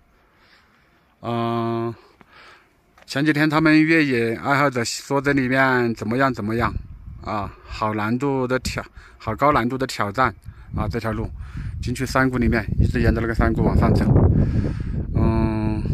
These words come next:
目前看来的话，门是锁着的哈，不能够进去。哦，之前我是路过这里很多次，我都没有走这山沟里面去转一下。以前是牧民在山上放牧的道，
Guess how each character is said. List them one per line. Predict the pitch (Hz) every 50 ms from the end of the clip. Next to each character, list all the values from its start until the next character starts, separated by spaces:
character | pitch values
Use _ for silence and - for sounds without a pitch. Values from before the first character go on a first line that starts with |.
| - - - - - - - - - - - - - - - - -
目 | 143 165 175
前 | 156 143
看 | 135 - 143 143
来 | 135 127
的 | 131 127
话， | 123 135 127 120 117 110
门 | 107 104 107 107 120
是 | 117 - -
锁 | 101 - - 131 107 101
着 | 120 120
的 | 113 110 107 104
哈， | 104 101 90 78 - - - - - - - - -
不 | -
能 | 123 120
够 | 113 127
进 | 117 - - 131 117
去。 | - - - 113 98 - - - - - - - - - - - - - - - - - - - - - - - - - - - - - - - - - - - - -
哦， | 147 165 165 143 123 117
之 | - 147 214
前 | - - 190 190 190 180
我 | 156
是 | 139 185 196 - - - 160
路 | 208 185
过 | 196
这 | 180 180 170
里 | 127 110
很 | - - 123 117
多 | 113 151 160
次， | - - - 160
我 | 127 107 113
都 | 113 131
没 | 131 147
有 | 143 135
走 | 123 135 123
这 | 120 131
山 | 127 - 135 131 127
沟 |
里 | 139 131
面 | 120 120 120
去 | 117 123
转 | - 131 120 120
一 | 117
下。 | 113 226 214 - - - - - - - - - -
以 | - -
前 | - - 147 151 156
是 | 151 160 160 156 147 143 139 139 135 131 127 127 135
牧 | 147 175 175
民 | 147 131 117 110 117
在 | 117 131 120
山 | 135 131 127
上 | 135 131 123 117 113 113 -
放 | - - 143 135
牧 | 135 135 135
的 | 131 131
道， | - 143 131 113